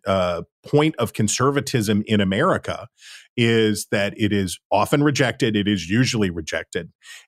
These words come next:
And that the conservatives have to keep stepping forward and saying, "We cannot expand the power of the government to punish people with whom they dis-, w-, with whom its leaders disagree politically, because the government changes hands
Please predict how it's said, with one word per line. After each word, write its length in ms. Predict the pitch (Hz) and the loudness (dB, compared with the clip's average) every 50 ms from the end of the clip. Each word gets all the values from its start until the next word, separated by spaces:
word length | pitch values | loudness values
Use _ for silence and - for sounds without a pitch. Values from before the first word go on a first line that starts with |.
| _ - | _ -2
And 220 | 123 120 113 110 | 0 2 2 2
that 140 | 113 107 - - | 2 0 -2 -6
the 240 | 110 95 101 110 107 | -8 -6 -4 -6 -6
conservatives 640 | - - 120 104 - 117 113 117 127 127 110 - | -4 -2 0 0 2 2 2 2 2 0 0 0
have 180 | - 104 98 - | -2 -2 -2 -2
to 80 | - 101 | -4 -8
keep 320 | - - - 107 104 - | -6 -4 -2 -2 -2 -2
stepping 360 | - - 120 - - 117 110 | 0 -2 -2 0 0 -2 -2
forward 320 | - 160 170 165 135 110 113 | 2 2 2 4 4 2 0
and 120 | 101 95 | 0 0
saying, 360 | - 131 110 104 95 95 - - - - _ - | 0 0 0 0 0 -2 -4 -8 -14 -20 _ -6
"We 140 | 117 120 113 | -4 -4 -4
cannot 500 | 104 - - - 160 170 175 180 180 170 | -4 -4 0 0 2 2 2 2 0 0
expand 500 | 165 139 - - - - 127 127 127 123 | -2 -4 -6 -6 -4 -2 0 0 2 0
the 80 | 117 107 | 0 -2
power 440 | - - 120 113 117 120 117 120 117 | -4 -2 0 2 2 2 2 2 2
of 100 | 98 95 | 2 0
the 80 | 101 | -2
government 540 | 87 107 113 123 123 117 98 87 82 87 - _ - - - - _ _ - | 0 2 2 2 2 2 2 0 0 -4 -6 _ -20 -20 -20 -20 _ _ -4
to 260 | - - 135 120 110 | 0 4 4 4 4
punish 500 | - - - - 156 170 196 185 - - - | 2 -2 -2 0 2 2 2 2 0 -4 -2
people 360 | - 113 107 - 113 107 107 | -2 0 0 2 2 2 2
with 180 | 107 104 - | 0 0 0
whom 340 | - 135 123 123 120 131 135 - | 0 0 2 2 0 0 -2 -4
they 180 | 113 113 110 104 | -2 0 0 0
dis-, 280 | 98 127 123 - - | 0 -2 -2 -2 -2
w-, 320 | 117 - 117 117 127 - 123 | -4 -4 -2 -2 -2 -2 0
with 160 | 117 113 - - | -2 -2 0 2
whom 140 | 147 127 | 2 2
its 140 | 113 - - | 0 0 0
leaders 260 | 127 127 113 113 - | 0 2 2 0 -2
disagree 360 | - 113 107 - 107 - 110 101 | -2 -4 -4 -4 -2 -2 -2 -2
politically, 540 | - 110 127 156 170 139 - 135 104 95 - - - - _ - | -2 0 0 2 2 2 0 0 -2 -2 -4 -10 -20 -12 _ -6
because 340 | 110 - - 135 120 104 | -4 0 0 0 0 0
the 80 | - 110 | -2 -4
government 440 | 90 107 104 104 123 123 127 131 131 | -2 0 0 0 0 0 0 -2 -4
changes 400 | - - 123 123 113 123 117 - | -2 -2 -2 0 0 -2 -4 -4
hands 440 | - 107 101 98 95 98 92 - | -2 0 0 0 0 0 -2 -4